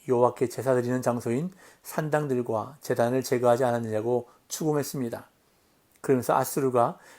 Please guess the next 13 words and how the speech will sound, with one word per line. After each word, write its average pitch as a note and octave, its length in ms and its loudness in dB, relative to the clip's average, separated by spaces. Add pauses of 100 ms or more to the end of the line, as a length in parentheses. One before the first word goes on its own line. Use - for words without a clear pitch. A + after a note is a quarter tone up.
(160)
여호와의 C3 340 6
뜻에 D#3+ 200 -6
따라 A2+ 360 0 (140)
유다를 B2+ 380 2
멸하러 C3 340 4
올라온 C3+ 400 2
것이라고 A2+ 560 -4 (300)
거짓된 C3+ 460 2
주장까지 A#2+ 460 -2
했습니다. A#2+ 540 -6 (1200)
이어 D#3 140 8
오늘 D#3+ 180 8
본문에서도 C3+ 760 0